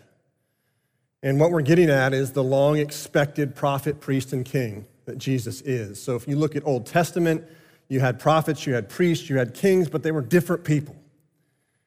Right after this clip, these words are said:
And what they always were longing for in the Old Testament, which we look back on,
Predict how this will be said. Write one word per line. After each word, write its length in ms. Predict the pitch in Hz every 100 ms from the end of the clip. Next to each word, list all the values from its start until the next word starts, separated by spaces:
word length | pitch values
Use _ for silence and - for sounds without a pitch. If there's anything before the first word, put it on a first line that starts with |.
| _ _ _
And 80 | 123
what 100 | 131
they 100 | 131
always 340 | 143 202 214
were 120 | 196 175
longing 320 | 165 160 139
for 140 | 147
in 60 | 139
the 100 | 131
Old 180 | 131 -
Testament, 440 | 120 107 123 117
which 240 | 117 -
we 100 | 143
look 220 | 143 120 135
back 320 | 131 123 113
on, 340 | 92 90 170